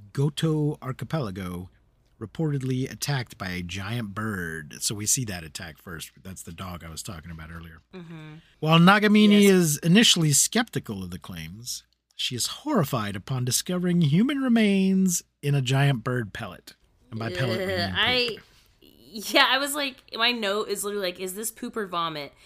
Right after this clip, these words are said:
Speaker 2: And then when she, like, finds
Speaker 1: <laughs>
Speaker 2: the glasses and the pen, I was like, "Definitely poop." <laughs> Also, I have to say that Nagamine is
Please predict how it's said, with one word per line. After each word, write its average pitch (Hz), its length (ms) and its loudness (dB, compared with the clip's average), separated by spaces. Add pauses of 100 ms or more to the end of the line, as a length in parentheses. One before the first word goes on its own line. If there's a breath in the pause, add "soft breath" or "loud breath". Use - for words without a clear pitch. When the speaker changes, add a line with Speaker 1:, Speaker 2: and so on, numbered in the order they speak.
(220 loud breath)
Speaker 2:
And 190 180 -6
then 196 140 -2
when 208 100 -2
she, 208 220 -6
like, 185 200 -4
finds 175 440 -2
Speaker 1:
<laughs> 180 100 -8
Speaker 2:
the 170 60 -2
glasses 175 580 -2
and 185 100 -4
the 170 80 -6
pen, 175 440 -6
I 165 160 -4
was 175 120 -8
like, 160 220 -4 (460)
"Definitely 160 560 -4
poop." 151 340 -16 (400 loud breath)
<laughs> - 400 -2 (1900 loud breath)
Also, 302 280 6
I 254 140 4
have 311 140 0
to 403 100 -4
say 311 160 -2
that 214 260 -2
Nagamine 262 640 -4
is 190 160 -8